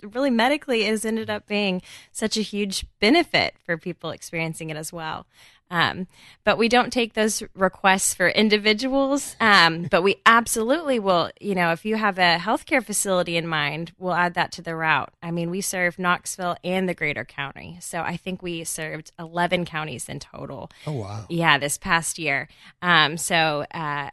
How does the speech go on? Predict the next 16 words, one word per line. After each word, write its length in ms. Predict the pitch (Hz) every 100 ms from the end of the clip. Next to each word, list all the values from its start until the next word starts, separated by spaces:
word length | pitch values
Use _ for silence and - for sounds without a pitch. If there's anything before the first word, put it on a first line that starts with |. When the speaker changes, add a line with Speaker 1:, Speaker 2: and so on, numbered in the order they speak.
| _
Speaker 1:
you 140 | 165 156
know, 160 | 143
if 160 | 127 -
it's 160 | 190 -
within 500 | 233 214 208 196 196
a 80 | 165
forty 600 | - 196 196 202 196 190 _ _ -
minute 280 | 196 202 190
drive, 600 | 208 190 185 170 185 -
sometimes 540 | - 190 233 277 294 285
an 80 |
hour, 420 | 294 285 226 180 180
it's 160 | 185 233
not 200 | 214 196
too 140 | 226
far. 400 | - 190 170 147